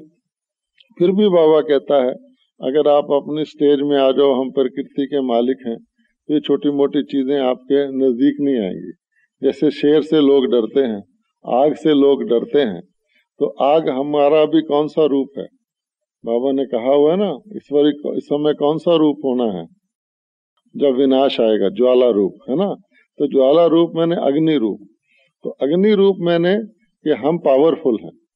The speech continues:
अग्नि powerful होती है, उससे लोग डरते हैं, ना कि अग्नि किसी से डरती है। अग्नि तो रूप बदल देती है दूसरे का भी। तब करके बाबा कहता कि हमारी ठंडी आग है,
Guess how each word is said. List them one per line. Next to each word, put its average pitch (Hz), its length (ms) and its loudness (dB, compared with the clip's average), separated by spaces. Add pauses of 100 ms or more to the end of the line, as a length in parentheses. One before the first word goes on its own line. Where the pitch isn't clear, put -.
(540)
अग्नि 160 300 0
powerful 156 600 2
होती 123 220 0
है, 160 60 4
उससे 180 260 0
लोग 170 260 2
डरते 143 360 0
हैं, 175 100 0
ना 156 200 0
कि 160 200 -2 (420)
अग्नि 160 280 0
किसी 156 280 0
से 151 180 0
डरती 110 340 -2
है। 92 100 -6
अग्नि 147 520 -6
तो 160 160 0
रूप 165 160 2
बदल 156 340 2
देती 151 300 0
है 147 80 0
दूसरे 131 420 -2
का 104 160 -4
भी। 90 140 -8 (720)
तब 196 200 0
करके 190 320 2
बाबा 160 340 4
कहता 151 360 0
कि 170 140 -2
हमारी 147 420 2
ठंडी 170 420 0
आग 107 220 2
है, 82 160 -12